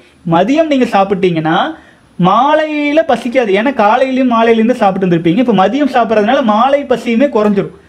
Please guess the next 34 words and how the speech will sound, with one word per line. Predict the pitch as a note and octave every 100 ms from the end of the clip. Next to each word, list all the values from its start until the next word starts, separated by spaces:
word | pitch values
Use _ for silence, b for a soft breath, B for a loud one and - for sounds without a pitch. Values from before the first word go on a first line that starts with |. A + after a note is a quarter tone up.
| B
அப்போ | - C#4+
ஒரு | B3 A#3 C#4
இரு | C4
நாள்ல | A#3+ C4 D4
மாலை | A#3 G#3 A#3+ B3+
உணவையும் | A3 G#3+ C4+
நீங்க | A3+ G3 F3+
தவிர்த்துக்கலாம். | G3 G3 E3+ C4 G#3+
மதியம் | F#3+ A#3 A#3+
ஒரு | G3 G#3+
வேளை | A3+ A3+ G#3+
உணவே | G3 G3 C#4 A3
இனஃபா | G#3 B3+ C4+ A#3+
மாறிடும். | G#3 G3 - - b b -
பிரம்-, | F3 G#3+ A3
பிரம்மச்சரியத்துல | F3+ G3+ A#3 G#3+ G3 A#3
நீண்ட | G3+ G#3 A3+
நாள் | G#3+ A3+
செல்ல | A3+ F#3 F3+
செல்ல | E3 D#3+ A3+ D#4 B B B
இது | G#3+ B3
உங்களுக்கு | A3+ G#3
வாழ்க்கை | F#3 G3+ A#3+ B3
முறையா | A3 G#3+ G3+
மாறும். | F3+ F3 G#3+ C4+ - -
அப்புறம் | E3+ A#3+ F3 D3 D3+
விரத | G3 B3+ C#4
நாட்கள்ல | A3+ G#3+ A3 G#3
அமாவாசை, | E3+ E3 A3+ G#3+ G#3 G3+ F3+
பௌர்ணமி, | G3+ G3+ F#3+ D#3+
அந்த | F3 G3
மதிய | F3+ F#3+ A3
உணவை | G3+ G3
விட்டுருவீங்க, | A3 F#3+ F#3+ D#3+ D#3